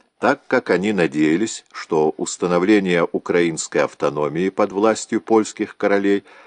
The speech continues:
будет надёжнее гарантировать их привилегированное положение,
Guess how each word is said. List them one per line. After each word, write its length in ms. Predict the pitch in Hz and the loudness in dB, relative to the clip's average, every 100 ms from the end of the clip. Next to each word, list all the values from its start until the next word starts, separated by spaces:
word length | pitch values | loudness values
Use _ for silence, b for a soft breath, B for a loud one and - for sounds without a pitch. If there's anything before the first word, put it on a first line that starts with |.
| B - | B -2
будет 380 | 92 135 160 135 | 2 4 2 2
надёжнее 680 | 117 82 92 107 131 127 | 0 4 4 4 0 -4
гарантировать 760 | 117 117 113 104 110 104 101 - | 0 0 0 0 0 2 2 0
их 300 | 95 98 - | -4 -4 -4
привилегированное 920 | - 90 90 87 90 92 87 87 85 | -4 0 0 0 2 2 2 -2 -4
положение, 720 | 85 85 82 78 80 76 76 | -2 0 0 2 0 0 -6